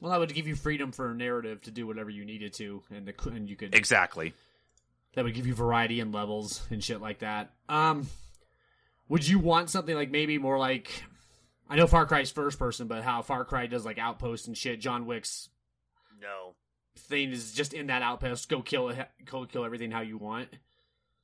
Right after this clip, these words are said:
Speaker 3: I don't think so, no.
Speaker 1: You, you, you
Speaker 3: I
Speaker 1: think it'd be
Speaker 3: think
Speaker 1: better if it was just straight
Speaker 3: Uh,
Speaker 1: linear,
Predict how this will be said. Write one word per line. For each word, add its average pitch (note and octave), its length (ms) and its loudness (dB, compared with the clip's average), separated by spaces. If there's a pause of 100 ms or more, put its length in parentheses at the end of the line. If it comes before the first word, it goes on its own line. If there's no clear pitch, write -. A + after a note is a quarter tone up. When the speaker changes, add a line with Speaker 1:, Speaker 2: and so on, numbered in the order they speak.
(800)
Speaker 3:
I A2+ 240 -4
don't G2 180 -10
think G2+ 220 -18
so, - 180 -18 (160)
no. F2+ 280 -18 (240)
Speaker 1:
You, F3+ 340 0
you, E3+ 260 0
you - 80 -10
Speaker 3:
I C3 80 2
Speaker 1:
think C#3+ 60 0
it'd D#3 60 4
be C#3+ 120 2
Speaker 3:
think C3+ 80 -2
Speaker 1:
better B2+ 180 2
if B2+ 100 -2
it D3 40 2
was A#2+ 120 -4
just A#2 180 -4
straight C#3+ 340 -2
Speaker 3:
Uh, B2 60 -4
Speaker 1:
linear, C3 440 -2